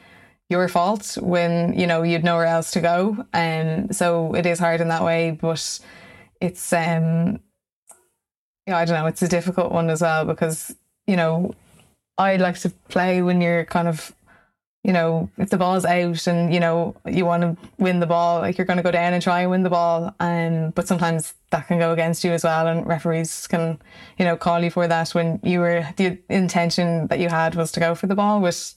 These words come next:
they'll take it as, like, being too physical. So I think, you know, maybe, like, I think it's hard to,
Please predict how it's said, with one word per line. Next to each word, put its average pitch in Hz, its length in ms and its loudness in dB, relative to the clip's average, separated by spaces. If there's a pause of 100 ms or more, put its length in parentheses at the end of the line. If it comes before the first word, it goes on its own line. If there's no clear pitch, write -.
(160)
they'll 165 180 2
take 160 240 0
it 170 80 0
as, 160 160 -2
like, 160 220 -2
being 165 160 0
too 165 160 -2
physical. 170 480 0
So 156 320 0 (460)
I 185 80 2
think, 208 480 -2 (240)
you 185 100 2
know, 160 420 0 (720)
maybe, 185 400 0
like, 180 260 -2 (180)
I 208 160 2
think 190 160 2
it's 190 120 -2
hard 175 280 0
to, 165 380 0